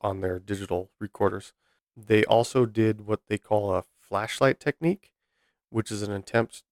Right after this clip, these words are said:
at communication with spirits that involves the spirits answering questions through turning on and off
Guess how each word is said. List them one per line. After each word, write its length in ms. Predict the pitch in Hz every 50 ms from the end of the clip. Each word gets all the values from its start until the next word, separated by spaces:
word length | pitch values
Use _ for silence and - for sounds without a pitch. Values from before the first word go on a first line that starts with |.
| _ _ -
at 160 | 113 104 - - _ _
communication 600 | - 131 123 107 101 - 123 131 127 - 107 101
with 120 | 98 95
spirits 640 | - - - _ 156 160 147 123 113 - - - - _ _ _ _ _ _ _ _ _
that 120 | 110 107
involves 800 | 104 104 101 98 107 104 107 110 110 110 110 110 107 110 - - - _
the 100 | - 107
spirits 400 | 98 - - 123 120 113 - - - -
answering 480 | 117 110 - - - 113 107 104 104 98
questions 720 | - _ - 151 156 151 - - 117 107 104 - - - _ _ _ _ _ _ _ _ _ _ _
through 320 | _ 120 113 110 110 104 104
turning 460 | - - - 117 110 107 104 104 - -
on 240 | - 107 101 101 101
and 120 | 101 98 95
off 380 | - 95 95 98 - _ _ _